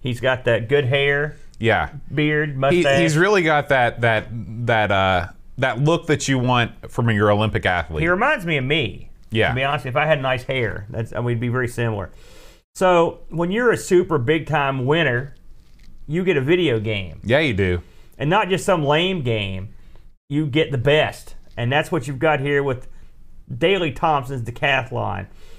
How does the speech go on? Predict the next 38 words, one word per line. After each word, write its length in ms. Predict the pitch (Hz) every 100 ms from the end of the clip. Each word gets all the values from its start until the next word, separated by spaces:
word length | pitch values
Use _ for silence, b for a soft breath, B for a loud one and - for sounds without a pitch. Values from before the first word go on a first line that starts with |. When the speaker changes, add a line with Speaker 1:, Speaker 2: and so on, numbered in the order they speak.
| b
Speaker 1:
Released 400 | - 180 247 277
in 100 | 170
nineteen 340 | 147 160 156 143
eighty-four. 540 | 120 120 110 107 117 -
Tremendous 540 | - 151 165 196 170 113
year 180 | 120 107
for 140 | 107
games. 360 | 98 107 101 104
We've 140 | 135
talked 220 | 156 135
about 80 | 120
this 60 | 110
Speaker 2:
My 140 | 123
Speaker 1:
before. 80 | 123
Speaker 2:
favorite 280 | 143 143 135
year 160 | 123
in 100 | 135
video 260 | 113 110 101
games. 240 | 85 73
Speaker 1:
You're 120 | 143 175
not 200 | 202 160
wrong, 360 | 127 107 98
Boat, 340 | 98 98 87 110
on 140 | 101
that. 320 | 98 95 98 - B B B B B
Uh, 340 | 127 120 117 -
and 420 | 131 131 131 120
this 280 | 143 165 226
was 120 | 233
authored 440 | 165 170 185 185 147
by, 280 | 143 135 127
uh, 160 | - 143
you 100 | 151
know, 140 | 185 143
another 280 | 156 220 247
one 100 | 196
of 20 |
these, 160 | 147